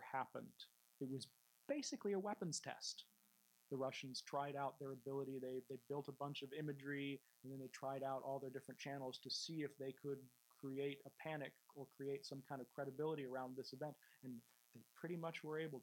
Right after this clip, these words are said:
to. You can't forewarn against that 'cause the, the range of possible things that they could do is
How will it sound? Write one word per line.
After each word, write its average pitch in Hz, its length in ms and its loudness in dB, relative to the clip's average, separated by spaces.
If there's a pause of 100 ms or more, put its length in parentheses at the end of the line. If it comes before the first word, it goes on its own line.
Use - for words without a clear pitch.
to. - 60 -10 (720)
You 135 160 -2
can't 175 320 0 (580)
forewarn 151 480 4
against 123 380 -4
that 120 300 -4
'cause 113 240 -10
the, 123 160 -4 (120)
the 127 180 -8
range 143 360 -2
of 131 60 -8 (180)
possible 135 480 -2
things 139 280 -4
that 127 160 -6
they 131 180 -4
could 123 160 -12
do 156 480 0 (540)
is 120 220 -6